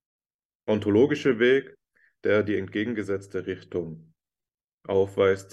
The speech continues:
zu der die, ähm, hier der kartesianische Weg anzeigt. Dort ist die Einsicht eben die, dass wir nicht ausgehen können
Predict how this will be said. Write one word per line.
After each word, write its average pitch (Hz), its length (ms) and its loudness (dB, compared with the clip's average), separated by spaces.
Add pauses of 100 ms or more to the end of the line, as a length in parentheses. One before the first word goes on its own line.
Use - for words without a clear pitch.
(140)
zu - 120 -8
der 90 440 -4 (400)
die, 87 440 -8 (640)
ähm, 82 400 -8
hier 92 360 0
der 85 120 -2
kartesianische 92 1000 -4
Weg 82 380 -10 (120)
anzeigt. 104 800 -2 (180)
Dort 90 400 -6 (720)
ist 101 200 -10
die 92 80 2
Einsicht 98 340 0
eben 90 180 -4
die, 101 220 0
dass 98 240 -2
wir 92 100 -4
nicht 90 240 -8
ausgehen 110 500 0
können 107 720 -4